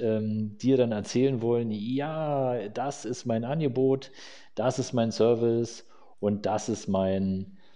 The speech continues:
äh, Produkt und jetzt kannst du es kaufen." Und, ähm, ich glaube, es gibt kein hundertprozentiges, "Mach das so oder mach das so", weil meine ganz persönliche Meinung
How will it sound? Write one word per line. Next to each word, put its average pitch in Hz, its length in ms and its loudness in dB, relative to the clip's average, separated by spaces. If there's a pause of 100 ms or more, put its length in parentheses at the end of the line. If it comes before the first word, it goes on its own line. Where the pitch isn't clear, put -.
(120)
äh, 95 320 -4
Produkt 151 720 -2
und 131 360 0
jetzt 131 360 2
kannst 120 260 2
du 110 60 2
es 98 120 0
kaufen." - 380 -8 (540)
Und, 120 480 4
ähm, 123 460 4 (340)
ich 135 100 4
glaube, 208 160 6
es - 140 2
gibt - 420 -6
kein 151 720 2
hundertprozentiges, 139 1400 2
"Mach 117 200 0
das - 240 0
so 139 240 4
oder 127 200 4
mach 117 180 0
das - 220 -6
so", 104 340 0 (500)
weil 123 640 4
meine 120 420 0
ganz 147 180 2
persönliche 143 420 2
Meinung 143 520 0